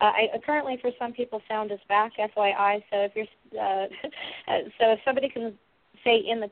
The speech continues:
chat room for me, I'd appreciate it that you now have regained sound. So anybody that's still in the chat room that thinks they don't have sound can go ahead and refresh. Um, was there, was there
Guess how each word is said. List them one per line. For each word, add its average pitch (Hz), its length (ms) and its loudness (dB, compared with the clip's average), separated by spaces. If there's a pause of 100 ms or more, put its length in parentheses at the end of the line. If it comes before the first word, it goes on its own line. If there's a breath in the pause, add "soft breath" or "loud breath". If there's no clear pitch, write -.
chat 220 200 0
room 202 220 -6
for 196 140 -8
me, 190 140 -8
I'd 185 80 -8
appreciate 196 480 -4
it 190 200 -2
that 185 400 0
you 196 260 -4
now 190 220 -2
have 185 160 -2
regained 185 460 -6
sound. 190 380 0
So 190 120 -4
anybody 190 340 0
that's 185 220 0
still 196 120 2
in 190 60 0
the 180 140 -2
chat 196 180 2
room 185 220 -4
that 180 200 -2 (420 soft breath)
thinks 196 220 -2
they 185 80 0
don't 190 180 -2
have 185 220 -2
sound 180 220 0
can 196 120 -14
go 190 80 0
ahead 180 180 2
and 180 100 -4
refresh. 180 360 2 (520 loud breath)
Um, 220 220 4 (420)
was 247 140 4
there, 269 340 4
was 240 220 2
there 240 200 0